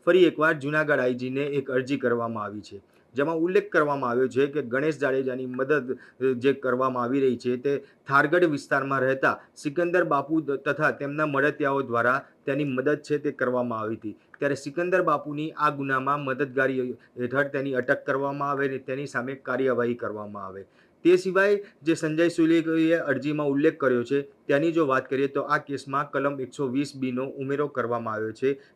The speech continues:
જેથી આ ગુનામાં ગુનાહિત કાવતરું ઘડવામાં આવ્યું છે તે આ કલમના ઉપરથી સાબિત થાય છે. જે કાવતરા હેઠળ ગણેશ જાડેજાના પિતા જયરાજસિંહ જાડેજાનું નામ પણ આની અંદર ઉમેરવામાં માંગ કરવામાં આવી છે,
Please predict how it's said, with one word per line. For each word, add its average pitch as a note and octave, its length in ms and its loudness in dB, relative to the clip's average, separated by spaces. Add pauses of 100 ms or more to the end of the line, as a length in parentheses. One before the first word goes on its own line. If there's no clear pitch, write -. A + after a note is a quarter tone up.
જેથી C#3 340 0 (160)
આ D#3+ 140 -2
ગુનામાં D3 600 0
ગુનાહિત E3 460 0
કાવતરું C#3+ 460 -2
ઘડવામાં B2 440 0
આવ્યું B2 220 -4
છે D3 200 -4 (320)
તે D3 200 2
આ C#3+ 180 0
કલમના D3 440 0
ઉપરથી C3 440 -4
સાબિત B2 440 -4
થાય G#2+ 160 -4
છે. G#2 220 -10 (260)
જે C3 140 0
કાવતરા D3+ 520 4
હેઠળ C3+ 360 2 (260)
ગણેશ D#3+ 280 2
જાડેજાના E3 440 0
પિતા C#3 360 -2
જયરાજસિંહ C#3 580 0
જાડેજાનું C3 580 -2
નામ B2+ 240 -4
પણ C3 200 -8
આની B2 220 -6
અંદર B2 180 -4
ઉમેરવામાં A#2+ 800 -2
માંગ A#2+ 240 -4
કરવામાં G#2+ 420 -10
આવી G2+ 140 -12
છે, G#2 140 -14